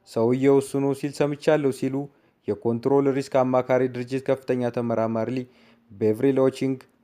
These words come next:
ለቢ ቢ ሲ ተናግረዋል። ተመራማሪው አክለውም የትራኦሬ መልእክቶች አሁን የምንኖርበት ዘመን ያንጸባርቃሉ። ብዙ አፍሪካውያን ከምዕራቡ ዓለም ጋር ያለውን ግንኙነት መጠየቅና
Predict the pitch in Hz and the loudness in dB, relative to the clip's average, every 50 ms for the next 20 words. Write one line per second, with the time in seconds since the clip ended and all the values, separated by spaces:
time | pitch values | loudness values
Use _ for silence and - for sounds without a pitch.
0 | _ 107 107 107 113 120 120 127 131 127 143 143 156 151 151 156 151 139 120 107 | _ -4 -2 0 2 2 0 0 -2 -4 -2 0 2 2 4 4 4 4 4 4
1 | 98 85 - - - _ _ _ _ _ - 131 139 160 180 180 185 175 151 131 | 4 2 0 -4 -8 _ _ _ _ _ -6 -4 0 2 4 4 4 6 4 4
2 | 123 123 120 120 - - 131 123 127 135 139 139 139 _ _ _ _ _ _ - | 6 6 4 4 2 0 2 2 4 4 2 0 -6 _ _ _ _ _ _ -6
3 | 107 - - 123 131 139 147 147 156 156 151 156 151 156 156 - - 170 170 170 | -4 -2 0 4 6 6 6 6 6 6 4 4 2 2 0 0 0 0 0 0
4 | - - - _ _ _ _ _ 107 107 107 117 131 143 143 143 147 147 151 147 | -2 -8 -20 _ _ _ _ _ -6 -4 -2 0 0 0 0 0 0 0 0 0
5 | 151 151 151 156 147 139 156 143 143 151 156 156 156 156 156 156 156 151 156 151 | 2 2 2 2 2 2 0 0 2 0 0 0 0 0 0 0 0 0 2 4
6 | 156 151 147 147 139 - 107 101 101 95 87 - _ _ _ _ _ _ _ _ | 4 4 4 4 2 2 0 0 0 -4 -8 -12 _ _ _ _ _ _ _ _
7 | - 104 107 131 135 143 127 135 123 - 123 120 117 120 127 127 131 - _ _ | -8 -2 2 4 4 4 2 0 0 2 2 4 4 4 2 0 -2 -6 _ _
8 | _ _ _ - 98 101 104 110 123 127 131 131 139 139 135 135 135 135 135 131 | _ _ _ -10 -6 -4 0 2 4 4 4 4 4 4 6 6 4 4 2 2
9 | 139 135 135 135 135 135 135 135 139 131 139 139 139 139 139 139 143 139 - 139 | 4 4 6 4 4 4 2 0 -2 -2 -2 -2 -2 -2 -2 -2 -4 -4 -2 -4
10 | 131 127 131 131 127 127 123 - 123 123 127 | -2 -2 0 0 0 -2 -2 -2 -4 -2 -2